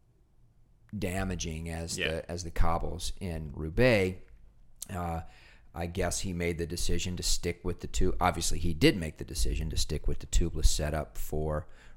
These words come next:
Speaker 1: Roubaix. Uh, to answer your question, Bodie, you, you,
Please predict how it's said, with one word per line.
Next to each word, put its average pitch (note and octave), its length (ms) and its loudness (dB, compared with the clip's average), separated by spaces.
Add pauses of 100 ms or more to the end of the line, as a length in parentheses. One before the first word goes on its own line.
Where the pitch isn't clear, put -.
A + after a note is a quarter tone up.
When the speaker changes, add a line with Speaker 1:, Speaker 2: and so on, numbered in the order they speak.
Speaker 1:
Roubaix. D#2+ 560 -2 (500)
Uh, D#2+ 220 -2 (280)
to A#2 100 8
answer A#2 220 8
your B2+ 160 8
question, E2 420 8
Bodie, E2+ 260 0
you, F#2 300 0
you, F2+ 180 -4